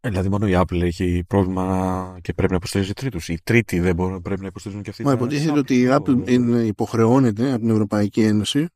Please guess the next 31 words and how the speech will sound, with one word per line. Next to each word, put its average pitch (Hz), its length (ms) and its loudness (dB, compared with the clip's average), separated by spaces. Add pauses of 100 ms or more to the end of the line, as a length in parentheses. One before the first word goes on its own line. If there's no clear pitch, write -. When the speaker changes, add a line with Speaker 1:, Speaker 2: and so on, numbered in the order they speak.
Speaker 2:
λόγω 147 240 2
δεσπόζουσας 147 520 0
θέσης. - 400 2 (200)
Speaker 1:
Μμ. 110 120 -12 (260)
Speaker 2:
Ο 110 180 4
άλλος 120 220 4
έχει 98 160 -2
δεσπόζουσα 139 420 2
Speaker 1:
Α, 156 40 2
Speaker 2:
θέση. 139 300 2
Speaker 1:
οκ. 95 200 -8 (1600)
Εντάξει, - 520 -4
ξέρω, 120 440 0
δεν 113 140 0
έχει, 147 260 2
Samsung 135 360 2
δεν 113 120 0
έχει, 147 180 2
ας 117 80 -6
πούμε. - 200 -14 (260)
Speaker 2:
Ε, 214 120 2
Sam-, 123 280 -2
όχι, 151 320 2
σε - 100 -4
αυτές, 131 260 0
σε - 60 0
αυτές 127 180 0
τις 113 100 2
κατηγορίες 147 220 2
δεν 117 180 2
έχει. 101 220 -2